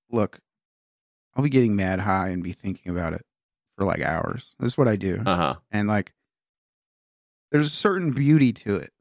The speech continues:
Speaker 1: okay? <laughs> It's your,
Speaker 2: Yeah.
Speaker 1: your vo-, it's voyeuristic. You're getting a peek at these guys' lives
Speaker 2: Right.
Speaker 1: and what's going on. And, uh, it's kind of like, it's interesting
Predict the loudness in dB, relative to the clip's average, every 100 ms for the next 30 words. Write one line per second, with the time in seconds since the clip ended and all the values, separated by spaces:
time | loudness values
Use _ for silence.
0 | _ -20 -2 2 2 0 _ _ _ _
1 | _ _ 0 2 4 6 6 4 -4 0
2 | 2 4 4 4 4 2 2 2 2 4
3 | 6 6 4 2 0 -4 -4 -12 _ _
4 | 2 2 4 4 4 2 0 0 0 0
5 | 0 2 2 2 0 2 4 4 2 -2
6 | -6 0 2 2 -2 _ _ _ _ _
7 | 0 2 2 0 0 0 2 0 0 0
8 | -4 -8 _ _ _ _ _ _ _ -2
9 | 0 2 2 2 2 0 -2 -2 0 2
10 | 2 0 0 0 -6 -6 -4 0 0 -2
11 | -6 -4 -4